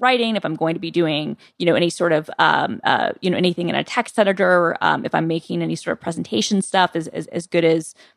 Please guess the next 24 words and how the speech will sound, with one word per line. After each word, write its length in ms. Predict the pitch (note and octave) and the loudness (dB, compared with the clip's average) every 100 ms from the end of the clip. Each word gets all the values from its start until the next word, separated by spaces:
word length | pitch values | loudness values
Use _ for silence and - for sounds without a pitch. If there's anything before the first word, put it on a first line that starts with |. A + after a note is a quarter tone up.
| _ | _
um, 340 | - D#3 D3 - | 0 2 2 -2
you 140 | F3+ F3 | -2 -2
know, 80 | - | -4
Keynote 460 | - B3+ G#3 F#3+ - _ _ _ _ _ _ _ _ - | -2 2 4 2 -2 _ _ _ _ _ _ _ _ -2
is 180 | A3+ | 0
on 120 | G#3+ G3+ | 0 -2
the 80 | |
iPad, 420 | - G#3 G3 G3+ F#3 | 0 0 0 -2 2
it's 180 | - - | 0 0
just 160 | G#3 G3 | 0 2
not 180 | E3 | 0
gonna 140 | F#3 E3 | 0 -4
be 300 | D#3+ D#3+ D3+ F#3 | -2 -2 -2 -2
the 120 | F#3+ | 2
right 240 | F3+ - - | 2 2 0
thing 140 | D#3 | -2
for 120 | - | -2
me. 160 | - - | -6 -6
It's 140 | - | -6
just 160 | - - | -6 -2
not. 300 | - - - - - - - | -2 -4 -10 -20 -20 -8 0
Um, 280 | G3+ F#3 - | 2 2 0
and 160 | G#3 | -2
so 520 | - A#3 G3+ F#3+ F#3 | 0 4 6 6 2